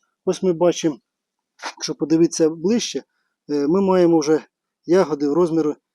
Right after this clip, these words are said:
консервованого горошка такого, такої величини. Ось далі можна побачити. У такій фазі треба обов'язково зробити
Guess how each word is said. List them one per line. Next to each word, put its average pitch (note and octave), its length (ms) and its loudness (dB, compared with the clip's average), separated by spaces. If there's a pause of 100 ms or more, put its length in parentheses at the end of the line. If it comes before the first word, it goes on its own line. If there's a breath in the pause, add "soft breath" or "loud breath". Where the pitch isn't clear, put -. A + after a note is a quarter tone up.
(180)
консервованого E3 640 0
горошка E3 540 0 (200)
такого, D3+ 480 -4 (580)
такої E3+ 240 4
величини. D#3+ 580 0 (760)
Ось C3+ 140 -12
далі D3 160 -2 (120)
можна C3 380 -6
побачити. - 500 -10 (1000)
У E3 80 -6
такій G3 280 -4
фазі G#3 340 0
треба D#3+ 300 -4
обов'язково D#3+ 580 -4
зробити D3 540 -4